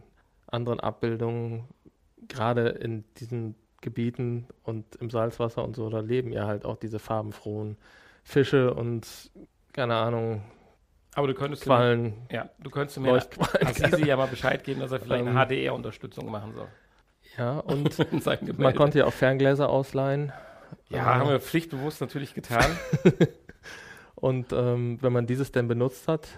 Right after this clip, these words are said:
Speaker 1: du hast dich ja nicht getraut, aber
Speaker 2: Nee.
Speaker 1: dann
Speaker 2: <laughs>
Speaker 1: erschien das Ganze irgendwie noch blasser und matter. Deswegen, also, da habe ich jetzt keinen,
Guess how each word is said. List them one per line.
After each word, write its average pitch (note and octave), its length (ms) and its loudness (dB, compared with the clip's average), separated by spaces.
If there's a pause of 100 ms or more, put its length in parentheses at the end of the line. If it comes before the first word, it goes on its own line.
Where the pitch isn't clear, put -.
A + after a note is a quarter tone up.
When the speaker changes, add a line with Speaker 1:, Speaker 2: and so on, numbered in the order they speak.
(120)
Speaker 1:
du A#2 320 -6 (220)
hast C3 240 -2
dich G#2+ 100 -6
ja B2 80 0
nicht A#2+ 160 -8
getraut, C3 480 -2 (480)
aber B2 480 2
Speaker 2:
Nee. A#2 80 -2
Speaker 1:
dann A#2+ 300 0 (600)
Speaker 2:
<laughs> - 600 -16
Speaker 1:
erschien C#3+ 320 0
das C3+ 140 2
Ganze C3+ 280 0
irgendwie C3 240 0
noch D3 460 -2
blasser C3 640 0
und A#2 220 -6
matter. B2 560 -2 (400)
Deswegen, A#2+ 560 -4
also, A#2 400 -4 (480)
da A#2+ 140 0
habe A#2+ 120 0
ich A#2 80 -6
jetzt - 160 -6
keinen, A#2+ 500 0